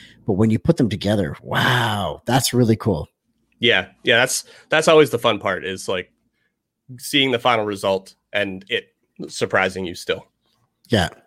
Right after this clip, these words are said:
Speaker 1: Yeah. So talk to me about that for a minute. When you go from, you know, working for weeks or months on a specific label design and you're seeing it on screen and, you know, never anything in print, what's it like to finally hold it and see it,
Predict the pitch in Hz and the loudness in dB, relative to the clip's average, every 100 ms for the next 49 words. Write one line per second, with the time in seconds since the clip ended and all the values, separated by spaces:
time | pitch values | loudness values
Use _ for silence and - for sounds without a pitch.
0 | _ _ _ _ _ _ _ - _ 165 | _ _ _ _ _ _ _ -20 _ 2
1 | 135 165 - 214 - 202 123 127 - - | 4 4 4 2 4 4 4 4 4 6
2 | 123 107 69 110 139 175 170 170 156 143 | 4 4 -2 0 2 2 6 4 6 4
3 | 131 123 - - _ - 123 107 120 131 | 4 2 -2 -18 _ -2 -2 0 2 2
4 | 139 123 123 - 120 117 113 110 131 127 | 2 0 -2 -2 0 2 2 2 0 0
5 | - 117 117 117 117 107 107 101 - 131 | 0 2 2 0 0 -2 -2 -4 -4 -2
6 | - 120 104 101 - 104 120 135 131 120 | -2 -2 -4 -8 -10 -4 0 2 2 -2
7 | 104 107 110 113 117 - 147 131 113 104 | -2 -4 -2 -2 -2 0 0 2 0 0
8 | - - 117 120 113 107 104 - - - | -2 -2 0 0 0 -2 -6 -14 -20 -6
9 | 127 120 135 135 127 123 - 123 110 107 | 0 2 4 4 4 2 0 -2 -2 -6
10 | - _ _ - 104 117 - - 175 135 | -8 _ _ -12 -8 -8 -8 2 4 4
11 | 90 - - - - _ _ _ _ 131 | 0 -8 -12 -20 -20 _ _ _ _ 0
12 | 196 247 190 170 151 110 - 110 131 151 | 2 4 4 2 2 -6 -4 0 2 4
13 | 135 117 85 131 139 127 101 101 - - | 2 0 -2 0 0 -2 -4 -6 -6 -6
14 | 123 117 85 | -2 -2 -4